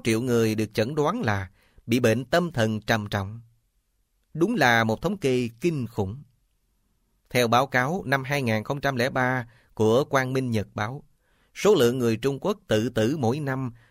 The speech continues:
vào khoảng hai trăm ba mươi ngàn người. Nhiều thông tin hiện hành chỉ ra rằng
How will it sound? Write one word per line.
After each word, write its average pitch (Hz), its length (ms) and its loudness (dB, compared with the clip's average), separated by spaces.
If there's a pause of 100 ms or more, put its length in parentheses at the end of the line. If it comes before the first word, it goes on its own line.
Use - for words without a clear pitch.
vào 117 180 4
khoảng 113 420 0
hai 147 240 -2
trăm 131 440 -4
ba 156 260 2
mươi 151 280 -2
ngàn 110 300 -2
người. 101 260 -4 (960)
Nhiều 123 280 2
thông 165 240 -2
tin 170 160 0
hiện 120 260 -2
hành 113 360 0
chỉ 110 260 -2
ra 151 260 0
rằng 101 300 -4